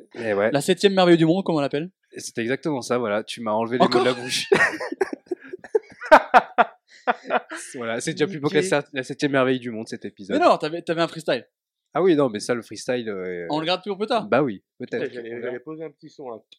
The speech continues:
Speaker 2: Bah, tu peux, vas-y.
Speaker 1: Oula, non.
Speaker 3: Non, mais c'est pour toi. <laughs>
Speaker 1: Alors,
Speaker 2: C'est déjà le pire et le meilleur
Speaker 3: <laughs> Allez, on enchaîne.
Speaker 2: <laughs> début de podcast. Alors déjà,
Speaker 3: Non.
Speaker 2: tu vas pas me donner d'ordre, déjà.
Speaker 3: Pardon.
Speaker 2: On n'est pas dans ton petit cabinet d'archi, là,
Speaker 3: C'est,
Speaker 2: donc
Speaker 3: ça fait dix ans, là.
Speaker 1: Oh. <laughs>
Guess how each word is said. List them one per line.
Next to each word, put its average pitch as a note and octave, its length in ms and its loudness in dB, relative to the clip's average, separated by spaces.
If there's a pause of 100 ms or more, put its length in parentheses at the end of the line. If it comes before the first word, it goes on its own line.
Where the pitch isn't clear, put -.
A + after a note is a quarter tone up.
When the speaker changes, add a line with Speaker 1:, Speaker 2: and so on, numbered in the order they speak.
(100)
Speaker 2:
Bah, B2+ 140 0
tu C3+ 120 -10
peux, C4+ 120 -2
vas-y. F#3+ 300 -4 (140)
Speaker 1:
Oula, E3 240 -6
non. C3+ 140 -8
Speaker 3:
Non, B3 160 10
mais G3 60 0
c'est G3+ 100 -2
pour F3+ 160 -2
toi. - 320 0
<laughs> - 140 -14
Speaker 1:
Alors, D#3 420 -6 (1000)
Speaker 2:
C'est D3+ 220 -4
déjà D3+ 400 0
le C#3 140 -2
pire G#3 280 -2
et E3 40 2
le D3+ 80 -2
meilleur C4 300 2
Speaker 3:
<laughs> - 360 10
Allez, C#4 240 12
on D4 60 12
enchaîne. C4 360 12 (140)
Speaker 2:
<laughs> F#3 120 -6
début G3+ 320 0 (240)
de E3 80 0
podcast. D#3 240 -6
Alors B2+ 200 -2
déjà, B2 280 -6
Speaker 3:
Non. A#3 420 -10 (200)
Speaker 2:
tu - 100 -12
vas A#2 80 -4
pas B2 100 -6
me A#2 60 -8
donner A2+ 140 -8
d'ordre, F#3+ 180 -6
déjà. C3+ 100 -4
Speaker 3:
Pardon. F3+ 240 2 (360)
Speaker 2:
On C#3+ 80 -12
n'est C#3+ 120 -4
pas E3 160 6
dans D3 100 2
ton D3 160 -8
petit - 180 -12
cabinet C#3 280 0
d'archi, C3 300 -2
là, A#3 160 0
Speaker 3:
C'est, A3 40 -4
Speaker 2:
donc D#3+ 140 -4
Speaker 3:
ça B2+ 140 -2
fait D#3+ 100 -10
dix C#3 220 -14
ans, D#3+ 120 -14
là. C#3 80 -12
Speaker 1:
Oh. G#2+ 480 0
<laughs> - 60 -16